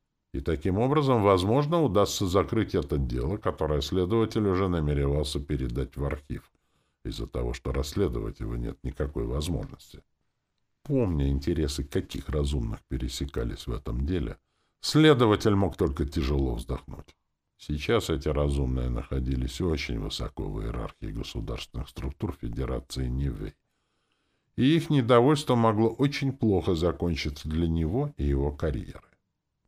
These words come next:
Именно поэтому этот разумный и намеревался приложить все возможные усилия для того, чтобы все-таки обнаружить виновников произошедшего с этим разумным. Тем более, что, согласно указанию свыше,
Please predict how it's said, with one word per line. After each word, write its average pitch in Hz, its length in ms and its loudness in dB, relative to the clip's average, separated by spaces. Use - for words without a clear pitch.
Именно 71 360 0
поэтому 58 540 0
этот - 320 -10
разумный 62 540 -4
и - 20 -4
намеревался 65 720 -4
приложить 60 520 -4
все - 220 -4
возможные 60 640 -4
усилия 62 540 -4
для 95 140 2
того, 104 300 6
чтобы 98 300 0
все-таки 95 460 0
обнаружить 98 680 2
виновников 85 680 0
произошедшего 67 800 -2
с 64 140 -6
этим 60 260 -6
разумным. - 380 -8
Тем 104 120 -2
более, 120 260 4
что, - 160 -2
согласно 95 540 2
указанию 85 640 2
свыше, - 540 -4